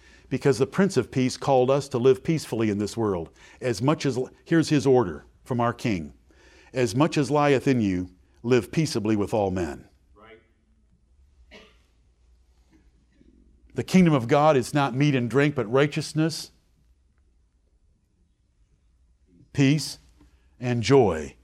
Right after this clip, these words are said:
Speaker 1: in the Holy Ghost. Look at this church. Do we have different nationalities here? Ethnicities?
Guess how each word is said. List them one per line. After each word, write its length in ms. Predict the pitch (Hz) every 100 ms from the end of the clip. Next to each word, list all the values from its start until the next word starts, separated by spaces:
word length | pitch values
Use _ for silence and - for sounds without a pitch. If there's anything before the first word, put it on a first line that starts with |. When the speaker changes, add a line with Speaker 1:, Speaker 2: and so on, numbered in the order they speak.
| _ _ _ _ -
Speaker 1:
in 160 | 139
the 100 | 123
Holy 280 | 104 127 110
Ghost. 500 | 104 98 73 - - _ _ _ _ _ -
Look 200 | 165 170
at 80 | 147
this 180 | 139
church. 460 | - 139 104 78 - - - _ _ _ _ _ _ _ _ _
Do 100 | -
we 160 | 135 165
have 240 | 156 147
different 320 | 127 151 147 127
nationalities 760 | 147 147 143 139 147 147 147
here? 300 | 151 151 160 - _ _ _ _ _ _ _ _ _ _ _ _ _ _ _ _ _ _
Ethnicities? 840 | 123 139 143 151 156 165 180 180